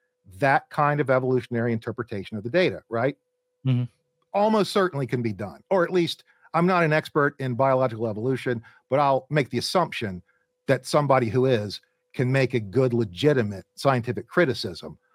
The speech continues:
Speaker 1: of the evolutionary part of evolutionary <laughs> psychology, right? That
Speaker 2: Mm-hmm.
Speaker 1: still <laughs> doesn't change the fact that we find this,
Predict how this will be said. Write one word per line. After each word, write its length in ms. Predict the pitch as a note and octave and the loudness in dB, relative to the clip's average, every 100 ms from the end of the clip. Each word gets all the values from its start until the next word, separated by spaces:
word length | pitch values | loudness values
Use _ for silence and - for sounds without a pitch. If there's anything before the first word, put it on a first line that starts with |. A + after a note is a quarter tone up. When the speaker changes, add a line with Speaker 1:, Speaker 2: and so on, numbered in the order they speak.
| _ - | _ -2
Speaker 1:
of 140 | B2 | 0
the 160 | B2+ B2+ | 0 2
evolutionary 680 | C3 B2 B2+ - A#2+ G#2+ F#2+ | 2 4 2 0 -4 -4 -6
part 420 | - G#3+ G2 - _ _ _ | 0 2 2 -4 _ _ _
of 140 | B2+ | 0
evolutionary 560 | C3 A#2+ A#2 G#2+ A2 F#2+ | 2 2 0 -2 -6 -8
<laughs> 0 | |
psychology, 680 | - G2+ - D#3+ C3 F2 F2 | -8 -4 -2 0 -2 -4 -10
right? 280 | G2+ A#2 A#2 - - - _ | -4 -2 -4 -12 -20 -20 _
That 140 | C#3+ B2 | -2 -2
Speaker 2:
Mm-hmm. 160 | A#2 A#2+ _ | -4 -6 _
Speaker 1:
still 280 | C#4+ D#4 C#4+ | 0 2 0
<laughs> 340 | - - - | -4 -14 -20
doesn't 200 | - D3+ | -8 -8
change 400 | - G3+ B3 C4 | -4 0 0 0
the 80 | - | -4
fact 480 | A2+ - F3+ G3 - _ - _ | -8 -8 -4 -4 -8 _ -20 _
that 140 | - D3 | -2 0
we 120 | D3+ | 0
find 520 | - C#3+ F#3 E3+ E3 | -2 -2 2 2 4
this, 260 | C#3+ C3 | 2 0